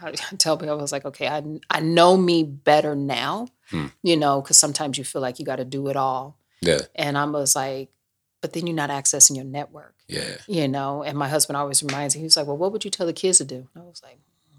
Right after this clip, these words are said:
Speaker 1: "They
Speaker 2: <laughs>
Speaker 1: access their network." He was like, "Right." He said, "So are you accessing your network?"
Speaker 2: Yep,
Speaker 1: And I'm
Speaker 2: yep.
Speaker 1: like, "No, I'm not even told my daughter this today." <clears throat> I told her, I said, "When you,"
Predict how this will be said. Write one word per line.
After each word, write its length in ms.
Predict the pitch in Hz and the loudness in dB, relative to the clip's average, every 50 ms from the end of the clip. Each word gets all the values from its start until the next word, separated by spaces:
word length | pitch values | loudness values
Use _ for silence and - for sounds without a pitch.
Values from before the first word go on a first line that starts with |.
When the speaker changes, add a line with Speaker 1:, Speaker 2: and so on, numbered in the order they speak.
| 151 - | -12 -10
Speaker 1:
"They 140 | 160 160 - - - - - - | -8 -8 -8 -10 -12 -12 -2 2
Speaker 2:
<laughs> 800 | 123 113 - - 147 135 - - - 131 - - - - 135 - - - - - - | 2 2 4 4 4 2 4 2 0 0 0 0 0 -2 -2 -2 -2 -6 -10 -8 -4
Speaker 1:
access 440 | - - - - - - 180 165 - | 0 2 4 4 4 4 4 4 4
their 120 | - 180 165 | 4 4 6
network." 460 | 160 160 165 151 143 156 160 156 156 | 6 6 4 4 4 4 2 2 2
He 160 | - 165 156 | 2 0 0
was 200 | 147 151 139 135 | 0 0 -2 -2
like, 180 | 135 135 139 139 | -2 -2 -2 -2
"Right." 280 | 151 165 165 151 143 135 | -2 -2 -2 -4 -4 -4
He 80 | 151 139 | -4 -4
said, 160 | - 151 139 - | 0 2 4 2
"So 120 | - 139 | 2 2
are 80 | 135 139 | 0 -2
you 160 | 135 143 - | -2 -4 -4
accessing 540 | 131 143 151 - - 165 156 - - 147 143 | -4 -4 -4 -4 -2 0 2 2 2 2 0
your 80 | 143 139 | -2 0
network?" 320 | 139 147 160 - - - | 0 -2 -2 2 4 6
Speaker 2:
Yep, 160 | 90 95 101 - | 6 6 6 4
Speaker 1:
And 120 | - 139 | 2 2
I'm 100 | 139 - | 4 4
Speaker 2:
yep. 120 | - 143 | 4 4
Speaker 1:
like, 400 | 143 147 143 143 147 143 143 - _ _ _ - - - - _ _ _ _ _ | 4 4 4 4 2 0 -2 -4 _ _ _ -20 -20 -20 -20 _ _ _ _ _
"No, 200 | - 165 165 156 165 | 2 4 6 6 6
I'm 100 | 170 160 | 4 4
not 140 | 165 170 170 | 4 4 4
even 140 | 156 165 | 4 2
told 160 | 143 - 160 151 | 0 0 0 0
my 100 | 147 147 | 0 0
daughter 300 | 147 143 139 147 151 143 | 0 0 0 0 0 -2
this 240 | 147 147 131 - | -2 2 2 2
today." 380 | - 151 151 151 156 151 151 143 - - _ | 2 2 2 2 2 2 2 -2 -8 -12 _
<clears throat> 1080 | _ - - - - 240 202 - - - _ _ _ _ _ _ _ _ _ - - | _ 4 4 6 4 4 2 -2 -6 -12 _ _ _ _ _ _ _ _ _ -10 -6
I 100 | - 165 | -4 -2
told 180 | 147 160 160 156 | -2 0 0 0
her, 100 | 147 143 | 0 0
I 120 | 139 139 | 2 6
said, 580 | 131 - - - 151 143 139 131 127 131 131 - _ _ _ _ - - _ _ _ _ _ _ _ | 8 8 8 8 6 2 0 0 -2 -2 -4 -6 _ _ _ _ -20 -20 _ _ _ _ _ _ _
"When 260 | - 165 165 170 170 | 2 4 4 6 6
you," 340 | 160 151 147 147 147 143 143 | 4 2 0 -2 -2 -4 -8